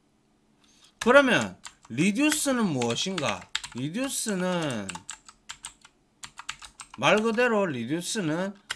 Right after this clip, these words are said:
리듀스 작업은 우리가 맵 작업을 해놓은 거 있죠. 맵 작업한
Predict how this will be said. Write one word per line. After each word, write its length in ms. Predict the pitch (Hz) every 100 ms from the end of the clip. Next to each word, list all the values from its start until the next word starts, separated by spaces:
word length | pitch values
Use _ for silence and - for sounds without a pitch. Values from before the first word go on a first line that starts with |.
| -
리듀스 540 | 165 208 262 - 240
작업은 840 | 180 156 143 143 147 170 147 113 120
우리가 240 | 180 175
맵 320 | 135 233 262
작업을 480 | 226 202 185 165 139
해놓은 320 | 127 151 151
거 100 | 131
있죠. 220 | 120 - 104 90 - - - _ - -
맵 320 | 120 220 233 - - _ _ _ _ _ _ _ _ _ _ _ - -
작업한 1000 | 160 160 170 190 180 - 202 190 190